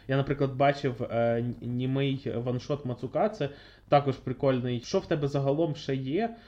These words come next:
Розкажи детальніше, як вони творились, що творилось, які взагалі, е, тайтли, ш-, ш-, над чим працюєш?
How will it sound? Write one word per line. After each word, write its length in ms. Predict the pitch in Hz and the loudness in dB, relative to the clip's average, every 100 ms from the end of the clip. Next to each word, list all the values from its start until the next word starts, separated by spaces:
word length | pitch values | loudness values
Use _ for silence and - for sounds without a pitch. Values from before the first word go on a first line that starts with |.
| 156 98 | -12 -6
Розкажи 600 | 135 139 139 127 165 170 | -6 -4 -4 0 0 0
детальніше, 840 | 135 127 139 160 151 135 - 131 127 | -2 -2 0 2 0 -4 -6 -4 -2
як 420 | 120 123 135 - | -2 -2 -4 -4
вони 160 | 131 | -6
творились, 760 | 127 - 123 160 147 135 - 120 117 | -6 -6 -2 0 0 -2 -6 -8 -8
що 200 | - 156 | -4 -6
творилось, 640 | 151 135 131 123 117 117 - - - - | -4 -4 -2 -2 -4 -6 -20 -20 -16 -10
які 280 | 120 151 | -6 -4
взагалі, 500 | 139 131 131 143 139 | -2 -2 -2 0 0
е, 300 | 117 113 113 110 113 - | 0 0 -2 -4 -8 0
тайтли, 420 | 143 151 151 135 | 4 4 4 -4
ш-, 180 | 123 107 | -4 -8
ш-, 140 | 107 131 | -8 -8
над 140 | 127 | -4
чим 140 | 147 | -4
працюєш? 640 | 135 131 - 117 101 - | -4 -6 -6 -6 -8 -10